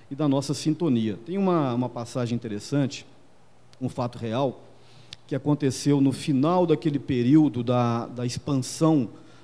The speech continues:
do, do, do Velho Oeste americano, né? Onde foram dizimados ali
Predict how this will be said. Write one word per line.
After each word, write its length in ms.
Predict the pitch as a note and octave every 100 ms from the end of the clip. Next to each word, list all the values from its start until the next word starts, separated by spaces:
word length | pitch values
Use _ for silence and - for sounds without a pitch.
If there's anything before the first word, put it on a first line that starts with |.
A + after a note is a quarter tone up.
| -
do, 280 | B2 B2+ A#2+
do, 340 | A#2+ A#2+ A2+
do 160 | A2 A#2+
Velho 320 | G2+ C#3 C#3
Oeste 420 | A#2 A#2 C3 B2+
americano, 640 | A#2+ A2+ A2 - D#3+ D3+ A#2+
né? 220 | C3+ E3+ E3+ - -
Onde 240 | C3+ C3+ C#3
foram 280 | C3+ D3+ C#3
dizimados 760 | C3 A#2+ B2+ A2+ C3+ C3 A2
ali 560 | A#2 A#2+ D3 A#2 G#2